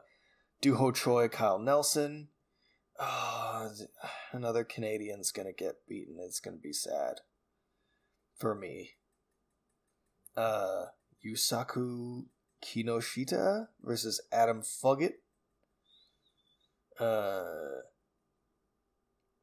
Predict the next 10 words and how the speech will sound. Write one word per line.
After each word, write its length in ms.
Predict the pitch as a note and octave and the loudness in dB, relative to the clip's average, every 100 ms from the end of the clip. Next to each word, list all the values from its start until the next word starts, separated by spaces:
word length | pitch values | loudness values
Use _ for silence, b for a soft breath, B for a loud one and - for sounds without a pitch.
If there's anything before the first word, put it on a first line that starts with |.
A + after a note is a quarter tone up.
| - | -2
got 160 | A#2 | 0
a 40 | A2+ | 2
dude 200 | A#2+ A#2+ | 0 -4
from 180 | A2 - | -6 -6
Indonesia, 1040 | D3 C3 A#2 G#2+ G#2 A#2 C#3 F3+ G3+ A3 - _ _ _ _ _ _ _ _ _ | -4 2 4 2 -4 -8 -4 -2 -2 -2 -6 _ _ _ _ _ _ _ _ _
Jeka 460 | - C3 C3 C#3 C3 | 0 2 4 4 4
Saragih, 1000 | A#2+ - - G#2+ G#2+ B2 B2 C3 F#3+ - B B B B _ _ _ _ _ _ _ _ _ _ _ _ _ _ _ | 4 4 4 2 4 2 0 0 0 -2 B B B B _ _ _ _ _ _ _ _ _ _ _ _ _ _ _
and 500 | G#2+ G#2+ G#2 G2+ - - _ _ _ - | -8 -6 -8 -8 -10 -10 _ _ _ 0
Anshul 800 | A2+ B2+ C#3+ - D3+ D3 D3 A2 | 2 4 2 4 6 8 6 4
Jubli 720 | B2+ C3 B2+ F3 G#3 F#4 D#4 | 6 6 6 6 6 4 0